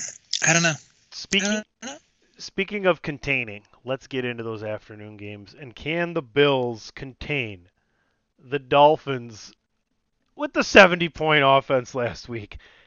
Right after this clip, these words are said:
Speaker 2: This one's in Buffalo. This is a really good, uh, divisional matchup here. I, I don't know. Bills minus two and a half, over under fifty-four. I would take the home team and go under here.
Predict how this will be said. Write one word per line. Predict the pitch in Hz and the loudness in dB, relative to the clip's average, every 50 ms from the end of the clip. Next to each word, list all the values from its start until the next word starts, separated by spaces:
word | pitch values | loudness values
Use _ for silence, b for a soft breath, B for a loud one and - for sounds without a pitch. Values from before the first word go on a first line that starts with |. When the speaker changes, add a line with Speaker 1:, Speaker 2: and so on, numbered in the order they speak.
| b b | b b
Speaker 2:
This | - 196 208 - - 196 | 2 2 2 2 2 0
one's | 214 226 226 220 202 214 | 4 4 4 4 2 0
in | 240 220 175 | -2 0 8
Buffalo. | 170 185 180 - - 180 170 160 156 160 | 10 10 10 10 6 2 4 6 6 6
This | 156 170 165 | 4 2 0
is | 175 | 0
a | 175 143 | -2 -2
really | 127 127 131 135 143 160 170 185 190 180 165 143 | -2 -4 -10 -12 -8 -2 0 0 2 2 0 -2
good, | 127 120 127 139 143 135 127 - - - - - | -2 -2 0 2 2 2 0 -6 -20 -20 -14 -6
uh, | 147 123 120 117 | -4 -4 -4 -4
divisional | 120 117 131 139 123 113 127 117 110 | -6 -8 -8 -8 -8 -6 -10 -10 -10
matchup | 107 110 107 110 113 - - 123 110 - - | -8 -8 -6 -6 -6 -4 -4 -6 -6 -6 -8
here. | - 113 110 110 110 107 _ _ _ _ _ _ _ _ _ _ _ _ _ _ _ _ _ _ _ _ _ - | -10 -8 -6 -6 -6 -8 _ _ _ _ _ _ _ _ _ _ _ _ _ _ _ _ _ _ _ _ _ 0
I, | - 185 214 - - - | 0 0 0 -2 -8 -8
I | - - - 233 | -6 -4 -4 -4
don't | 262 262 247 175 - 107 101 95 | -4 -4 -6 -8 -12 -18 -20 -14
know. | 98 107 135 131 110 95 92 87 _ _ - | -8 -6 -4 -4 -4 -6 -8 -14 _ _ -4
Bills | - 143 175 214 233 170 143 | 0 2 2 2 0 -4 -6
minus | 143 143 156 170 170 - | -4 -4 -4 -4 -8 -10
two | - - 160 147 | -12 -10 -8 -6
and | 143 | -6
a | 135 | -6
half, | 131 139 131 127 _ - | -4 -4 -4 -4 _ -10
over | - 135 147 165 180 180 | -12 -12 -10 -8 -8 -8
under | 175 151 | -8 -8
fifty-four. | 131 - - 147 143 - - 123 - - 117 123 131 120 110 | -10 -8 -10 -10 -10 -10 -14 -18 -14 -6 -2 0 0 0 0
I | 113 120 143 185 254 | 0 0 2 2 2
would | 240 156 - | 2 -2 -4
take | - 147 139 - | -4 -4 -4 -2
the | 127 107 | -4 -2
home | 127 127 131 135 127 | -2 -2 -4 -4 -10
team | - 139 127 120 113 | -12 -10 -10 -10 -10
and | 107 | -10
go | 101 110 104 107 107 | -8 -8 -8 -8 -8
under | 107 110 110 101 101 95 | -10 -12 -10 -12 -12 -12
here. | 95 98 95 92 90 | -12 -12 -14 -14 -16